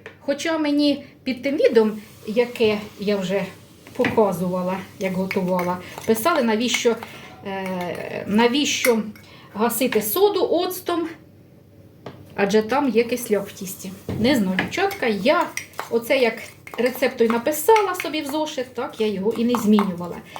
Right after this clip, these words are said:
І вже протягом багатьох, навіть дуже багатьох років я готую цей торт.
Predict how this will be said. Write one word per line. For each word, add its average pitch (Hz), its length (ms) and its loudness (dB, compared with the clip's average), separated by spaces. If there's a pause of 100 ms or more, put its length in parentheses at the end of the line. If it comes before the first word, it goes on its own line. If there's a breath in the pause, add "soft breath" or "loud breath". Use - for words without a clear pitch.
(260 loud breath)
І 233 100 2
вже 262 260 4 (340)
протягом 220 600 2 (300)
багатьох, 202 840 0
навіть 190 280 -4
дуже 180 260 -2
багатьох 262 460 -2
років 330 440 -2 (480 loud breath)
я 240 320 2
готую 220 680 0 (120)
цей 311 200 -2
торт. 320 440 -2